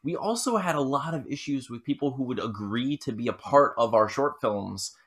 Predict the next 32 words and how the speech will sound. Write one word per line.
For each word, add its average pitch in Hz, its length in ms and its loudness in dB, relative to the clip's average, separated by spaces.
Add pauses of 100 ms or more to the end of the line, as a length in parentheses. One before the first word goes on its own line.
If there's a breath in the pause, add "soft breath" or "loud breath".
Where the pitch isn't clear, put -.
(100)
And 160 100 0
then 180 260 0
when 175 240 2
they 156 100 4
show 180 260 4
up 160 80 4
on 151 140 4
the 127 80 2
day, 147 240 6
they 123 100 2
would 120 120 -4
just 123 160 -12
be 131 80 -2
laughing, 98 680 2
or 104 60 -6
they 107 120 2
wouldn't 117 320 -2
take 127 160 -6
it 104 100 -8
seriously. 120 640 0
And 190 160 4 (300 loud breath)
when, 339 340 6
and 285 120 8
when 330 80 8
I 277 60 8
say 285 160 2
take 269 160 2
it 180 80 -2
seriously, 220 380 4
I 151 60 2
mean 202 160 -2
just 175 200 -6